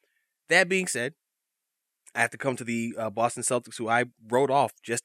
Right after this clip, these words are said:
about a week or so ago, um, in the midst of their, their kind of slumping ways, and that, as they were sitting at five hundred, they're now, uh, four straight games after I wrote that. So,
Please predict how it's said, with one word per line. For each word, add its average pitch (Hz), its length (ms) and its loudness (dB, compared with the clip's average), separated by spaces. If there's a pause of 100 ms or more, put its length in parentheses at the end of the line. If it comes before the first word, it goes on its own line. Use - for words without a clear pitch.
about 101 260 -2
a 95 40 0
week 107 240 -6
or 92 80 -8
so 87 220 -6
ago, 82 300 -18 (440)
um, 101 180 -6
in 104 120 -6
the 104 40 -4
midst 113 220 -4
of 101 80 -12
their, 107 220 -2
their 104 240 -6
kind 104 240 -8
of 92 120 -12
slumping 113 540 -2
ways, 107 400 -2
and 101 100 -12
that, 104 160 -10
as 101 140 -10
they 110 100 -4
were 101 200 -6
sitting 110 260 -4
at 98 140 -8
five 104 360 0 (100)
hundred, 107 320 -6
they're 110 140 -2
now, 123 420 2 (440)
uh, 98 240 -8 (240)
four 151 180 2
straight 156 260 0
games 113 360 -4
after 117 240 2
I 117 60 6
wrote 123 240 4
that. 107 200 -4
So, 110 200 0